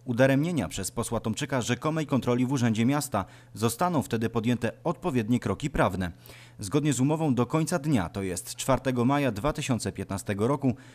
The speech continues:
poseł czekał na oświadczenie radnych. W odpowiedzi panie piszą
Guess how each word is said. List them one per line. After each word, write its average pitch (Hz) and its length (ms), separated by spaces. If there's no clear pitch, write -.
poseł 160 340
czekał 120 300
na 117 200
oświadczenie 120 680
radnych. 98 480
W 98 140
odpowiedzi 131 520
panie 101 300
piszą 95 420